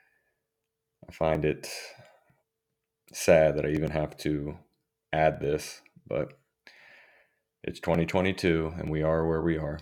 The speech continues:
I find talking about politics is a massive waste of time and energy,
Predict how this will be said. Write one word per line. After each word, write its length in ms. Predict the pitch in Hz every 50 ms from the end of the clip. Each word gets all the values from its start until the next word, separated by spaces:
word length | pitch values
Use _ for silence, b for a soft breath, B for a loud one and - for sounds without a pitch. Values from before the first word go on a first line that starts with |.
| - _ _ _ _ _ _ _ _ _ _ _ _ _ _ _ _ _ _ _ _ _ _ _ _
I 100 | 90 92
find 280 | 90 - 107 104 98 87
talking 300 | 98 92 95 - 90 87
about 340 | 85 82 80 80 78 - -
politics 760 | - 82 82 82 78 - - 80 76 73 - - - - - - -
is 160 | - 78 76
a 100 | 76 76
massive 560 | 73 73 76 78 80 80 82 80 - 78 76
waste 280 | 76 76 76 76 - -
of 80 | 82
time 340 | - - 78 76 73 73 - -
and 180 | 76 76 76
energy, 520 | 73 73 71 73 73 71 71 76 - -